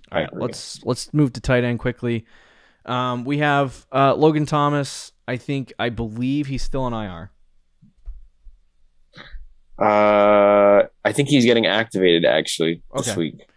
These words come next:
Speaker 2: Um, early in the season, he had ten seven ten. Um,
Speaker 1: Which
Speaker 2: and
Speaker 1: for a
Speaker 2: he
Speaker 1: tight end is
Speaker 2: Yeah, it was pretty
Speaker 1: pretty
Speaker 2: good.
Speaker 1: solid.
Speaker 2: And he has a
Speaker 1: Yeah.
Speaker 2: good schedule down the stretch, so I would add Logan Thomas.
Speaker 1: Yep. I think we've said that on the show, though, every week.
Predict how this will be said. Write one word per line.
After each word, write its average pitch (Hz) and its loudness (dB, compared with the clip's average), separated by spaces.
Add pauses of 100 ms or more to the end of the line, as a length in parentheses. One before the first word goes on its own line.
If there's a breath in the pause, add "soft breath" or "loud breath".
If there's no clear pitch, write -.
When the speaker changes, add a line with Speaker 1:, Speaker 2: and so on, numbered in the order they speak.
(340)
Speaker 2:
Um, 120 -2
early 151 0
in 147 -2
the 143 -4
season, 131 -6
he 113 -6
had 117 -4
ten 131 -6
seven 120 -4
ten. 120 -6 (640)
Um, 110 -6
Speaker 1:
Which 98 -4
Speaker 2:
and - -4
Speaker 1:
for 117 4
a - 4
Speaker 2:
he 127 -4
Speaker 1:
tight 117 4
end 131 4
is 104 2 (200)
Speaker 2:
Yeah, 113 -6
it 117 -6
was 117 -10
pretty - -6
Speaker 1:
pretty 113 6
Speaker 2:
good. 104 4
Speaker 1:
solid. 113 6 (220)
Speaker 2:
And 131 -2
he 143 0
has 143 0
a 147 -2
Speaker 1:
Yeah. - -2
Speaker 2:
good 147 0
schedule 139 -2
down 127 -4
the 120 -8
stretch, - -4
so - -4
I 127 0
would 139 0
add 127 0
Logan 127 -4
Thomas. 101 -8 (760)
Speaker 1:
Yep. 80 0 (380)
I - -10
think 101 0
we've 98 2
said 92 2
that 82 4
on 85 0
the 87 -2
show, 78 -4
though, 80 0
every 76 -2
week. 64 -14